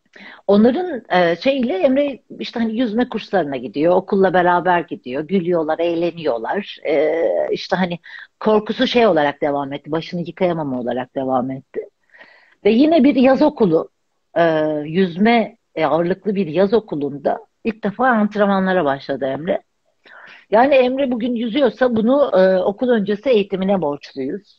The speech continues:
Orada, e, yönlendirmeleri işte hani, e, gidiyorsun okula,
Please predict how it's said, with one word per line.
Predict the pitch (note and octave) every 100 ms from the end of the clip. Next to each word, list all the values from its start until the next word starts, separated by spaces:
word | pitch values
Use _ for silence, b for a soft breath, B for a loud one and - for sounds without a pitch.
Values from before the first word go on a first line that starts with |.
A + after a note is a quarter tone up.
| -
Orada, | F#3 G#3 A#3 A3+ A#2+
e, | F3 F3+ E3+
yönlendirmeleri | F3 F#3+ G3 G3 G3+ G3+ F#3 G#3 G3+ G3 A3 - B B B B B B _ _ _ _ _ _
işte | - -
hani, | G3+ G#3+ G#3+ G3+ -
e, | E3 D#3+ D3+ C#3+ -
gidiyorsun | - F#3+ C4 C4 G3
okula, | F3 - G3+ B3+ -